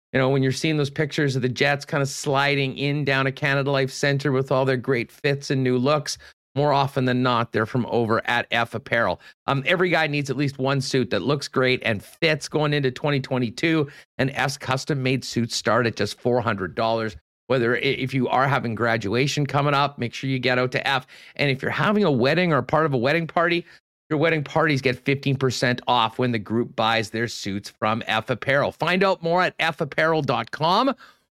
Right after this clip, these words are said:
or visit them in person down at one ninety Smith Street downtown in Winnipeg.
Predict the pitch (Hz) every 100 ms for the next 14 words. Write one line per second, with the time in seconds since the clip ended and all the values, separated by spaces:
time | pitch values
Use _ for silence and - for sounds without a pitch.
0 | - 127 101 170 170 175 170 170 160 135
1 | 156 151 135 117 123 120 110 117 151 180
2 | 151 147 147 - - 139 139 - 113 101
3 | 107 110 107 - 120 107 110 120 120 98
4 | 123 139 147 147 92